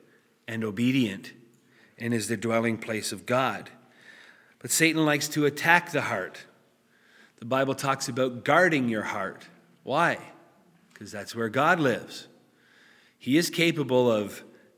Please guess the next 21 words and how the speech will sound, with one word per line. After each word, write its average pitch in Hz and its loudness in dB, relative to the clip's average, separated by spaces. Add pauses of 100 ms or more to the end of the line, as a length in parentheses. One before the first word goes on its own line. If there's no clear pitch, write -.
staying 135 0
there 101 -4
and, 98 -4 (520)
and 98 -12
guarding 113 4
that 104 -4
place, 110 -8 (100)
but 117 -4
we 139 4
are 156 6
also 160 0
call-, 110 -6
called 110 -6
to 117 -14
participate 113 -6
with 117 -8
him 104 -10
in 98 -10
that, 90 -12 (760)
to 110 -18
guard 113 -4